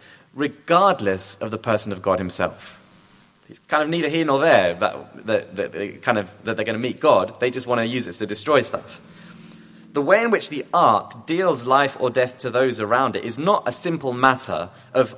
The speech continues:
unleashing it on the wrong people, resulting in, like, automatic carnage.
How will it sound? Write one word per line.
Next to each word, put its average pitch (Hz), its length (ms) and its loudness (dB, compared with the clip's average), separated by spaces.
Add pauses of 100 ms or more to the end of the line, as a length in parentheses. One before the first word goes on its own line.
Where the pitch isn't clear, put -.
unleashing 139 600 0
it 95 180 -2
on 110 320 0 (200)
the 117 100 -2
wrong 120 340 2
people, 110 540 -2 (240)
resulting 120 500 2
in, 110 80 -4
like, 104 300 -4
automatic 113 500 -4
carnage. 117 540 -2